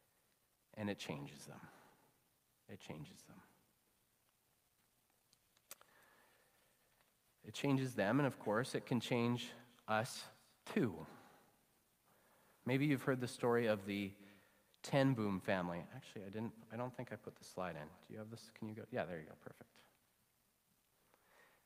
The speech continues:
As you know, during World War Two, Jews were being systematically hunted by the Nazi regime.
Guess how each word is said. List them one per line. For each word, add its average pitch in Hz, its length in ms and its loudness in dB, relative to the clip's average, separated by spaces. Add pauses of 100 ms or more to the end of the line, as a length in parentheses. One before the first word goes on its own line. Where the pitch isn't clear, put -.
(300)
As 123 160 6
you 147 100 8
know, 123 180 8
during 123 300 6
World 110 220 4
War 120 140 4
Two, 113 500 0
Jews 107 320 -2
were 113 100 0
being 101 340 0
systematically 101 720 -2
hunted 101 400 -2
by 95 120 2
the 92 120 -2
Nazi 90 460 -2
regime. 90 640 -2